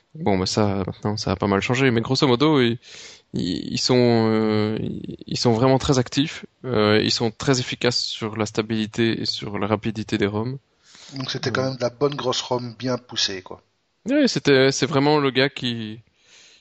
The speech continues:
Speaker 1: qui customise le tout pour essayer d'avoir, de pousse-, d'utiliser cent pour cent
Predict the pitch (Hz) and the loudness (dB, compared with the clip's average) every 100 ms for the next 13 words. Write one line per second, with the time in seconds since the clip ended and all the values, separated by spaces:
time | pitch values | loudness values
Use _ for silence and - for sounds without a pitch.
0 | _ _ 127 - 127 139 127 127 120 117 | _ _ -12 -10 -4 0 2 0 0 -2
1 | - 156 - 127 123 - 131 135 117 113 | -2 -4 -2 0 0 2 2 2 2 2
2 | 120 120 - 117 127 120 - 117 - - | 2 0 -4 -8 -6 -6 -8 -12 -20 -12
3 | 131 - 127 120 139 - 143 123 120 - | -8 -4 -2 0 0 2 0 -2 -4 -2
4 | 127 | -2